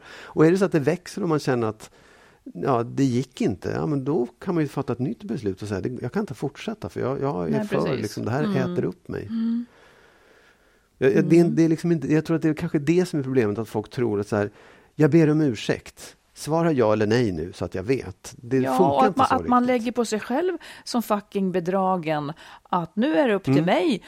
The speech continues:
Speaker 2: att göra mig fri från det här jobbiga som har hänt, eh, genom att förlåta. Jag vet
Speaker 1: Nej,
Speaker 2: inte.
Speaker 1: det, nej, det är det ju inte.
Speaker 2: Ja, men det är ju så nästan det sägs.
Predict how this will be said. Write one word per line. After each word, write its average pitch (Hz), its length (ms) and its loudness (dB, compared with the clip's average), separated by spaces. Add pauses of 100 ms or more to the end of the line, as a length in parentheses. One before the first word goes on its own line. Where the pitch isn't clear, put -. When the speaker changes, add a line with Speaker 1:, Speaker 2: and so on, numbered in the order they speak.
(100)
Speaker 2:
att 202 200 0
göra 180 200 4
mig 170 160 0
fri 170 360 -2
från 151 220 -4
det 156 60 0
här 156 140 -4
jobbiga 143 400 -4
som 143 180 -6
har 113 80 0
hänt, 95 460 -8 (400)
eh, 156 220 -2
genom 156 400 -4
att 143 180 -8
förlåta. 277 720 -4 (540)
Jag 240 120 -4
vet 392 260 0
Speaker 1:
Nej, 247 100 6
Speaker 2:
inte. 147 120 2
Speaker 1:
det, - 80 -2 (160)
nej, 139 160 4
det 185 160 4
är 120 40 2
det 101 60 2
ju 95 60 2
inte. 104 320 -6 (520)
Speaker 2:
Ja, 254 120 4
men 285 140 6
det 294 60 4
är - 20 4
ju 294 80 2
så 233 220 -2
nästan 233 400 -2
det 190 80 -2
sägs. - 600 -6